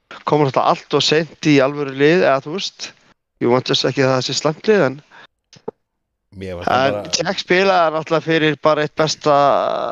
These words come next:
Speaker 1: ja, hann var bara stórkostlegur. Ég
Speaker 2: Já,
Speaker 1: verð
Speaker 2: já,
Speaker 1: bara að
Speaker 2: hann,
Speaker 1: velja
Speaker 2: hann var,
Speaker 1: sorry.
Speaker 2: hann var frábær. Já, það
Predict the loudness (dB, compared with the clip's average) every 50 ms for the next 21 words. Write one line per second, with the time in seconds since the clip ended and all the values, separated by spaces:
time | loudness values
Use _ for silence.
0 | -6 -6 -4 -2 -2 0 0 0 -2 -2 -2 -4 -4 -4 -6 -6 -8 -10 -12 -14
1 | -8 -6 -6 -6 -6 -6 -8 -6 -2 2 4 4 4 4 2 0 0 0 0 -2
2 | -2 -2 -2 -2 -4 -4 -6 -8 -8 -8 -8 -10 -10 _ -6 -4 -2 -2 -2 -4
3 | -8 -8 -8 -8 -8 -8 -10 -10 -12 -16 -20 -20 -20 -20 -20 -18 -16 -16 -16